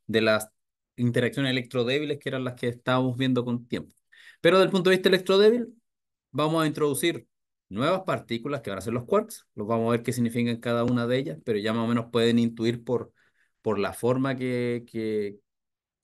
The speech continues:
de los subíndices que tienen estos objetos, un Q grande, un U sub R y un D sub R, y también vamos a ver de dónde se obtienen los quarks sus masas, que en cierta forma va a estar relacionado con el mecanismo de Higgs, pero tenemos que,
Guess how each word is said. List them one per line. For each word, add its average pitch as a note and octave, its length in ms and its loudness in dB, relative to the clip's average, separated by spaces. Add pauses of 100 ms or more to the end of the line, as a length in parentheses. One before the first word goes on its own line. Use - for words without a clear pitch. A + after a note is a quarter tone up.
(260)
de G#2 180 -6
los G2 140 -6
subíndices C3+ 600 -4
que B2+ 120 -2
tienen B2+ 240 2
estos B2 220 -2
objetos, D3 400 -4 (460)
un G2+ 200 -8
Q A2+ 160 0
grande, C#3+ 520 4
un G#2+ 300 0
U A#2+ 120 -4
sub A2 220 -10
R C#3+ 280 2
y A#2+ 40 2
un G#2+ 100 -2
D A2+ 100 0
sub C3 220 -6
R, G#3 260 0 (340)
y E3+ 120 0
también F#3+ 300 4
vamos F#3 260 2
a F3 40 0
ver F#3+ 200 2
de E3 80 0
dónde E3+ 280 0
se C#3+ 140 -10
obtienen F#3 640 -4 (120)
los B2 260 -2
quarks F3 380 0
sus B2+ 220 -4
masas, - 500 -6 (440)
que G#2+ 100 0
en G2+ 100 -2
cierta B2 220 2
forma D3 240 0
va B2 80 2
a - 20 2
estar C3 160 2
relacionado C3 440 0
con C3+ 100 0
el A#2 60 0
mecanismo A#2+ 400 -2
de B2+ 120 -10
Higgs, B2 240 -14
pero B2 220 -2
tenemos A#2 320 -2
que, G#2+ 300 -2